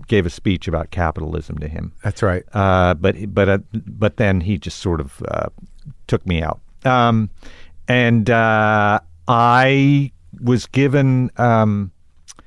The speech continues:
Speaker 1: four suits
Speaker 2: Yeah. <laughs> Yeah.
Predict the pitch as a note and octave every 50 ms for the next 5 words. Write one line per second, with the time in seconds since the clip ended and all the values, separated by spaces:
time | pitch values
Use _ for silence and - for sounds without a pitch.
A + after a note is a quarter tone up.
0 | _ _ - - _ - - - - - D3+ D3 D#3 E3 E3 D3 - - F#3 D#3+
1 | G2+ - - - - - A2 G#2+ F#2+ E2+ D#2+ - - - - - - - - A#2
2 | G#2+ F2 D#2+ A2+ G#2 F#2 - A2